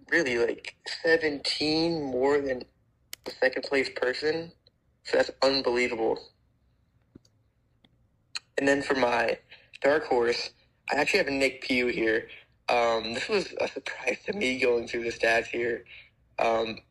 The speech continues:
Nick, you know, you hear him, uh, being a great pitcher all the time,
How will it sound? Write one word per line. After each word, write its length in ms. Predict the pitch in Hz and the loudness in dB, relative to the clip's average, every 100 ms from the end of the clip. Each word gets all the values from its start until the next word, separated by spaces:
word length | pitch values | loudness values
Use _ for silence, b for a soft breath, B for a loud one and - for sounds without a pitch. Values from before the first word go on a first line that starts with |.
| - | -4
Nick, 380 | 127 143 147 131 | 2 2 2 0
you 80 | |
know, 140 | 135 123 | 4 4
you 180 | 117 120 | 2 0
hear 320 | 131 131 123 | 2 4 2
him, 440 | 135 123 123 120 - _ - - - - - | 4 2 2 -8 -16 _ -20 -16 -12 -8 -2
uh, 280 | - - - - _ _ _ _ _ - | 0 2 0 -2 _ _ _ _ _ -2
being 180 | 135 120 | 0 2
a 20 | |
great 180 | 117 98 | 0 2
pitcher 320 | 143 - 139 | 0 2 4
all 80 | 135 | 4
the 80 | 139 | 4
time, 440 | 139 135 135 135 | 2 4 2 0